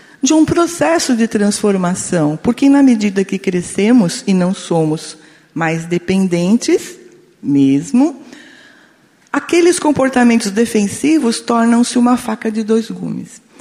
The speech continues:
Então, quando você tenta viver para o outro, você está se abandonando. E interessante, com medo do abandono.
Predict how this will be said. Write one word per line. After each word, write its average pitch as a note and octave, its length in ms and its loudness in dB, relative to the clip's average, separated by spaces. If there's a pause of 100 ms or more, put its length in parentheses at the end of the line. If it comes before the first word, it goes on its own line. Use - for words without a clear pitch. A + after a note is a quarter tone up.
(220)
Então, C#4+ 300 2
quando E4+ 340 2
você D#4+ 320 0
tenta A3+ 400 0
viver F#3+ 580 0
para C#4+ 300 -2
o A#3 60 2
outro, G#3+ 760 0 (360)
você C4 760 0
está - 300 -6
se - 160 -8
abandonando. E3 880 -2 (580)
E C4+ 60 2
interessante, C#4 1000 0 (220)
com B3 120 0
medo G3 280 0
do G3+ 100 0
abandono. G3+ 720 -2